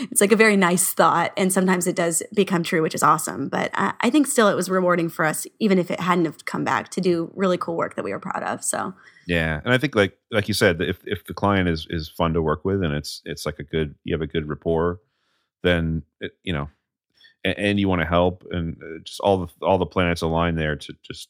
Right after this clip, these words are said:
Speaker 2: just do it and, uh,
Speaker 1: Yeah.
Speaker 2: help them elevate, elevate the, the quality of the design, right?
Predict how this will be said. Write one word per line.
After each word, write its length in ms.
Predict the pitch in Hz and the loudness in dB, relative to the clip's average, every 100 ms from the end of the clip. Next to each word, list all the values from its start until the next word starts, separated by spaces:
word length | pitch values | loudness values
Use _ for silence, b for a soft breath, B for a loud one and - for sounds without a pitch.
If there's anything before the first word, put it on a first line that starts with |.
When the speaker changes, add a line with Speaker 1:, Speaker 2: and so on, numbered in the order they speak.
| _ | _
Speaker 2:
just 420 | - - - - | -20 -18 -16 -8
do 200 | - 85 | -2 0
it 180 | 78 - - | -2 -4 -8
and, 260 | 73 69 | -8 -6
uh, 60 | 73 | -2
Speaker 1:
Yeah. 220 | - 165 170 _ _ _ - | -2 -2 -8 _ _ _ 4
Speaker 2:
help 200 | 110 - | 4 4
them 160 | 98 | 2
elevate, 580 | 82 87 92 85 82 80 - | 2 2 2 2 0 0 0
elevate 520 | 92 92 82 85 - | 2 2 0 -2 -2
the, 280 | 82 80 80 - | -2 -2 -4 -8
the 60 | 85 | -8
quality 460 | - 85 82 80 | 0 2 2 0
of 80 | 78 | -4
the 80 | 76 | -6
design, 460 | 76 76 78 76 71 | -8 -6 -6 -8 -16
right? 160 | 73 | -20